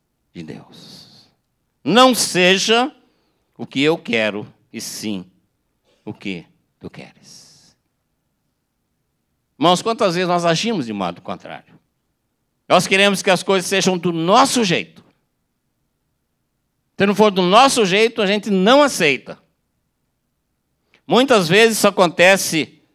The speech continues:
muito dentro da igreja. "Ah, se não for assim, eu vou para outra igreja, não fico aqui." Nós temos de aprender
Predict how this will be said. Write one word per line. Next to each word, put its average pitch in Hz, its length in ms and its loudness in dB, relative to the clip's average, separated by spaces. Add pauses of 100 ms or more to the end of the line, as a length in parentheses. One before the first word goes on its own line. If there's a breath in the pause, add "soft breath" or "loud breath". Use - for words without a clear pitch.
(280)
muito 247 340 2
dentro 214 360 0
da 185 100 0
igreja. 151 600 -2 (1000)
"Ah, 170 140 2
se 170 160 -4
não 170 100 -4
for 170 220 2
assim, 165 340 -2
eu 170 60 -4
vou 165 160 -2
para 160 140 -2
outra 240 200 -4
igreja, 165 280 -6
não 170 120 -12
fico 160 280 -14
aqui." 98 300 -20 (1600)
Nós 110 160 -10
temos 120 160 -6
de 120 60 -4
aprender 110 680 -6